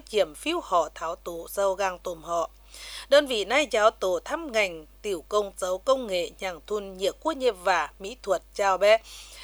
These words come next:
Mải thăm nom tóng diêm tùm phấu hồ, hãng bé Hà Nội, Đà Nẵng, Tây Nguyên, Cần Thơ chào tùm phấu Hồ Chí Minh. Chá sang hiểu yếm nhúa của bé anh ship tại bé thông phiến dĩa chá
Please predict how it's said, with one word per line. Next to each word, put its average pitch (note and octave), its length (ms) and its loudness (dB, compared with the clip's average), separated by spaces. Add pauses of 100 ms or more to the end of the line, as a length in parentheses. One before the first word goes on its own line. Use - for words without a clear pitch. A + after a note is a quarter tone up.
(140)
Mải G#3+ 200 6
thăm D#4+ 240 -2
nom A3+ 200 0
tóng F#3 440 -2
diêm G3 280 0
tùm F3 280 -6
phấu F3+ 260 0
hồ, F#3+ 300 2 (240)
hãng C#4+ 200 -2
bé D#4 160 0
Hà F3+ 160 -2
Nội, E3 340 -4 (120)
Đà F#3+ 180 -2
Nẵng, F#3 360 -6 (160)
Tây G#3 180 0
Nguyên, G3+ 420 -2 (320)
Cần F3+ 240 2
Thơ G3+ 360 4
chào F#3 180 0
tùm F3 140 -12
phấu F3 220 -6
Hồ F#3+ 120 -4
Chí E3 180 -14
Minh. F#3 260 -10 (2000)
Chá B3+ 180 10
sang D4 240 2
hiểu G#3 300 6
yếm C4+ 220 2
nhúa F#3 240 0 (240)
của C4+ 260 6
bé B3 100 8
anh C#4 260 -2
ship E4 180 -2 (100)
tại F3+ 140 4
bé A3+ 140 2
thông A3 260 -2
phiến G3+ 360 -4
dĩa F#3 180 -2 (100)
chá F3 240 -2